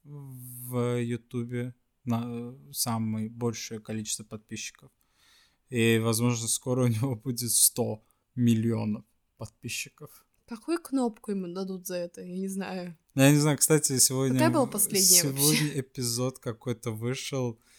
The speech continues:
Speaker 1: типа вот YouTube должны ему кнопку послать с, с его, я, я не знаю, ты видел его логотип, цвет его логотипа?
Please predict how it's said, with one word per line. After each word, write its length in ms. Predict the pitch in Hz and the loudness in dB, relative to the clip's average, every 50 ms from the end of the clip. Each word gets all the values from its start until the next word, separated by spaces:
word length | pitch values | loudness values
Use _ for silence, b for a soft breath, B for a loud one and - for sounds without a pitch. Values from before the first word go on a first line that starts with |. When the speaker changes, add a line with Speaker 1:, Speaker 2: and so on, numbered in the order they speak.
| b b b _ | b b b _
Speaker 1:
типа 400 | - - 127 117 - - 123 117 | -2 -2 -2 -2 0 0 0 0
вот 260 | 110 113 117 113 - _ - - _ - - - _ _ _ _ | 0 -2 -6 -6 -8 _ -20 -20 _ -20 -20 -20 _ _ _ _
YouTube 680 | _ 156 160 165 143 120 127 123 117 - 139 135 123 120 | _ -16 -12 -10 -6 -2 -2 -2 -2 0 -2 -4 -2 -2
должны 380 | - 123 117 117 110 107 117 117 | 0 2 2 2 0 0 0 2
ему 320 | 117 113 110 110 110 107 | 2 2 0 0 -2 -4
кнопку 420 | - - 120 117 107 107 _ - | -6 -4 -4 -4 -4 -6 _ -20
послать 640 | 107 _ - 113 107 - - - 120 120 127 123 - | -20 _ -6 -2 2 2 0 0 0 -4 -4 0 2
с, 200 | - - - - _ | 2 2 2 2 _
с 220 | - - - - | 6 6 6 6
его, 840 | 123 117 110 110 113 113 117 117 117 117 113 113 113 113 120 - _ _ _ _ | 2 -4 -6 -6 -4 -2 0 0 0 0 0 0 -2 -2 -4 -10 _ _ _ _
я, 260 | 143 120 113 110 110 110 | -6 -4 -4 -4 -2 -2
я 80 | 110 113 | 0 0
не 40 | 113 | 0
знаю, 200 | 110 113 107 104 | 0 -2 -4 -4
ты 100 | 107 110 | -4 -4
видел 300 | 113 135 165 196 190 156 | -4 -2 0 0 0 0
его 140 | 123 113 110 | 0 -2 -4
логотип, 680 | 110 113 110 110 113 107 - - - 127 113 107 _ _ | -8 -10 -8 -8 -10 -8 -6 -6 -6 -6 -8 -10 _ _
цвет 320 | - - - 113 107 107 | 0 0 0 0 -6 -8
его 140 | 107 107 104 107 | -8 -8 -6 -6
логотипа? 880 | 110 107 104 107 107 - - - 135 - - 131 120 113 113 113 120 | -6 -6 -8 -10 -8 -8 -8 -8 -8 -10 -10 -10 -10 -10 -10 -14 -16